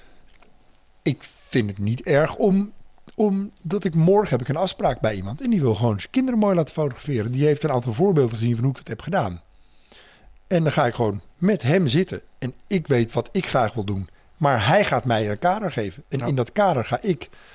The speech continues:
Speaker 1: zo creatief als ik maar zijn kan, hoor. En dat is een superleuke ding. Ik heb dat voor iemand anders gedaan. Bos ingegaan, rookmachines mee, jongens. Zestien lampen.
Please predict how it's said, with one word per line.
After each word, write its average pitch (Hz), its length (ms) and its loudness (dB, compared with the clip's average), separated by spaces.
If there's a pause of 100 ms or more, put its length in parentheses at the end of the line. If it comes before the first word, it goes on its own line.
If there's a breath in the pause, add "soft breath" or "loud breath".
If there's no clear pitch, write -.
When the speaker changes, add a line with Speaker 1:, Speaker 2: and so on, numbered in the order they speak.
(140 soft breath)
Speaker 1:
zo 185 180 2
creatief 226 540 2
als 185 100 4
ik 175 120 2
maar 151 120 4
zijn 208 220 4
kan, 107 180 0
hoor. 139 160 2
En 190 140 0
dat 151 240 2
is 165 60 2
een 160 100 0
superleuke 175 540 2
ding. 196 140 4
Ik 127 100 2
heb 151 100 0
dat 135 120 0
voor 156 120 0
iemand 135 200 2
anders 180 280 2
gedaan. 104 280 0 (400 loud breath)
Bos 156 320 2
ingegaan, 107 440 0
rookmachines 127 800 2
mee, 101 220 -6
jongens. 92 340 -6
Zestien 170 420 0
lampen. 151 420 0